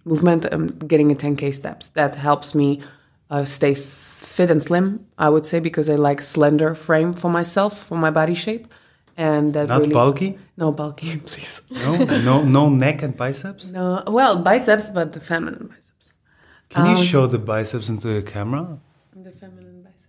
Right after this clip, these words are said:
Speaker 2: Bam.
Speaker 1: <laughs> Yeah, so ten K steps for sure. And then, um, something new, which we tried now, but I really like it, it's aromatherapy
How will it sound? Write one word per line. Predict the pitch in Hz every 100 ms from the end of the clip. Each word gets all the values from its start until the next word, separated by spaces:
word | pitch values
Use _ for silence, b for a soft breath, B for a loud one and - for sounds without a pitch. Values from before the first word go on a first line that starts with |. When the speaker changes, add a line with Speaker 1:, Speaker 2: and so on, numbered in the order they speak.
| 98
Speaker 2:
Bam. | 98 117 98 - -
Speaker 1:
<laughs> | 170 202 B B B B
Yeah, | 175 160
so | 156 165
ten | 160 180 175
K | 180
steps | 175 196 190 -
for | -
sure. | 170 185 185 185 180
And | 165 165 165 165 160
then, | 160 160 160 160 160
um, | 160 156 156 160 160 160 160 _ - B B _ _ _ _ _ _ _ - - -
something | - 196 190 180
new, | 170 226
which | 339 247 214
we | 202
tried | 190 196 185
now, | 208 233
but | 196
I | 175
really | 170 170
like | 185 -
it, | 175
it's | 180 - - _ -
aromatherapy | 165 165 170 160 160 175 175 180